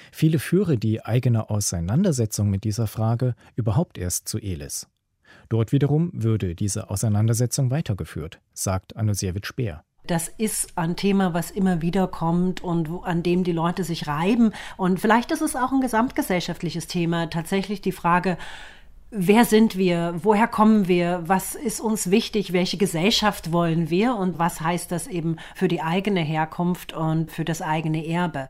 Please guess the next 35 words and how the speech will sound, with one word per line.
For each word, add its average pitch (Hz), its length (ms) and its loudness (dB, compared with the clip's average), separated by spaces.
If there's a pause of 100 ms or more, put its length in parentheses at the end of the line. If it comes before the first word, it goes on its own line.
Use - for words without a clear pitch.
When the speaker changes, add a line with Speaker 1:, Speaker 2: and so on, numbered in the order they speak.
(140)
Speaker 1:
Wenn 127 180 4
junge 180 240 4
Jüdinnen 131 460 4
und 123 160 2
Juden 113 400 2
zu - 160 -2
Elis 127 440 0
gehen, 120 380 2 (300)
ist - 240 -2
das 101 200 0
für - 160 -4
viele 165 360 0
auch 139 180 -2
der 107 200 0
Wunsch, 113 420 0
mehr 135 300 4
über 104 300 2
ihr 113 100 4
Judentum 104 580 0
zu - 160 -6
erfahren. 123 500 -4 (560)
Denn 131 100 2
viele 202 280 0
stammen 123 400 2
aus - 260 -2
Zuwandererfamilien, 78 1080 -6 (200)
die 98 100 0
mit 87 180 -4
jüdischer 110 380 0
Religion 95 640 -2
wenig 117 360 2
in 110 100 0
Berührung 107 420 0
gekommen 82 420 -8
waren. 78 360 -10